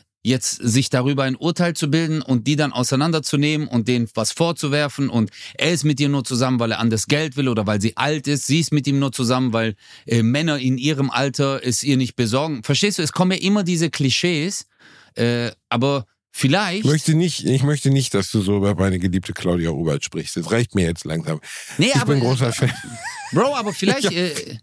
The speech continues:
Speaker 1: ja, aber das sind ja immer Extrembeispiele, die man nennt, weißt
Speaker 2: Ja,
Speaker 1: du?
Speaker 2: nee,
Speaker 1: Aber
Speaker 2: also
Speaker 1: ich
Speaker 2: ich sag mal so, ich hab diese, ich kannte Claudia Obert nicht, aber ich hab dann letztens so einen Bericht gesehen,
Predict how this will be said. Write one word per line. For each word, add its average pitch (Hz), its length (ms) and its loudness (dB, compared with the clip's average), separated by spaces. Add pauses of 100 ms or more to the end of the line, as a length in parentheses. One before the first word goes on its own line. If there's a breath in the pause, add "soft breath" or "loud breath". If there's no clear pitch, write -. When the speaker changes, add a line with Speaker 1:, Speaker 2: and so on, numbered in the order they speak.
(160)
Speaker 1:
ja, 214 160 2
aber 247 120 -2
das 175 120 -2
sind 208 140 0
ja 220 80 2
immer 208 240 0
Extrembeispiele, 170 1040 0
die 110 80 2
man 104 180 2
nennt, 95 240 0
weißt 98 220 2
Speaker 2:
Ja, 165 340 0
Speaker 1:
du? 65 80 -2
Speaker 2:
nee, 151 220 2
Speaker 1:
Aber - 120 0
Speaker 2:
also 135 140 2
Speaker 1:
ich - 80 -2
Speaker 2:
ich 127 60 0
sag 151 160 0
mal 147 140 2
so, 131 180 0
ich 123 160 0
hab 151 100 -4
diese, 131 220 2
ich 101 240 -8
kannte 156 240 0
Claudia 101 320 -2
Obert 87 260 -2
nicht, 92 220 0
aber 98 100 2
ich 104 140 -2
hab - 80 -2 (100)
dann 160 120 2
letztens 139 500 -2
so - 80 -12
einen 147 180 0
Bericht - 400 -4
gesehen, 113 380 -4